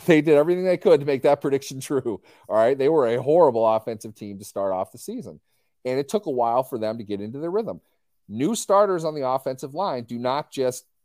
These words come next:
they're not plug and play. It's really hard to do that. Plus, you've got yet another new offensive coach.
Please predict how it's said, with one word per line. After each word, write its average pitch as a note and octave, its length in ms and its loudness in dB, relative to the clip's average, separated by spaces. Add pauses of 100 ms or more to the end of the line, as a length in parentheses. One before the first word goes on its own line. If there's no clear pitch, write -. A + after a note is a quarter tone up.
(140)
they're C#3+ 320 -2
not F3+ 220 -4
plug E3 260 4
and D#3 120 -10
play. G3 360 -2 (240)
It's A2 180 -12
really D#3+ 240 -2
hard E3 240 2
to C3+ 40 -12
do F3 180 -8
that. A2 280 -2
Plus, F#3+ 340 2 (260)
you've D3 160 -6
got C3+ 240 2
yet C3 300 0
another C#3+ 400 0
new C3+ 200 -2
offensive A#2+ 520 -4
coach. - 400 -12